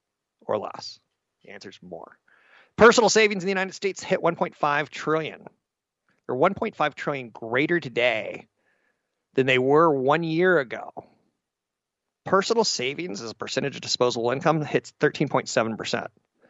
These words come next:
When we have money, we spend money. I've got a friend who is a young man who hasn't much of a, mm, portfolio for retirement.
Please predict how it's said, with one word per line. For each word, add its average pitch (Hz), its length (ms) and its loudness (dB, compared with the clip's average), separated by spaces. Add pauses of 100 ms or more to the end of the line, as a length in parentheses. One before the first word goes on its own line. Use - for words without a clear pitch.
(640)
When 151 160 6
we 190 120 6
have 160 360 2
money, 196 160 0
we 147 140 -2
spend 123 340 -6
money. - 320 -14 (840)
I've 147 140 0
got 190 120 4
a 180 40 4
friend 160 280 -2
who 147 100 -4
is 123 80 -4
a 104 60 -10
young 123 240 -6
man 143 240 -2
who 120 300 -6 (180)
hasn't 240 500 -2
much 165 320 0
of 151 240 6
a, 127 380 2 (180)
mm, 302 640 -2
portfolio 147 460 2
for 131 120 0
retirement. 127 420 0